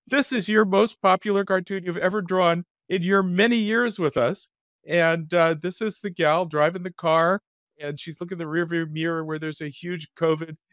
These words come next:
and she says, "Please stay in the rearview mirror. Please stay in," as she's driving towards a year three of covid. Um, I can see why they like this.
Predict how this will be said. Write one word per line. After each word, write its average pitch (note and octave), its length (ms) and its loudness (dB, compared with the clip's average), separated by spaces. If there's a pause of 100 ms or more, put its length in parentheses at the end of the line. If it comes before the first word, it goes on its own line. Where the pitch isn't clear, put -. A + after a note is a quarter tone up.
(100)
and D3+ 140 -6
she E3+ 120 -6
says, D#3+ 280 -2 (640)
"Please F4+ 280 -2
stay E4 440 4
in A#3 80 -2
the A3 80 4
rearview A#3 500 0
mirror. C4+ 600 0 (220)
Please C#4 360 -6
stay C#4 600 2
in," A#3+ 320 -4 (360)
as E3 140 -2
she's E3 240 -8
driving D3+ 460 -2
towards D3 340 -4
a A2 120 -8 (160)
year F3+ 280 4
three E3+ 420 -6
of D3+ 160 -8
covid. D3 400 -4 (440)
Um, C#3+ 420 0 (340)
I A#2+ 160 -6
can A3 160 -6
see G#3+ 140 -4
why D3 160 2
they B2 140 0
like A2+ 340 -2
this. A#2 400 -4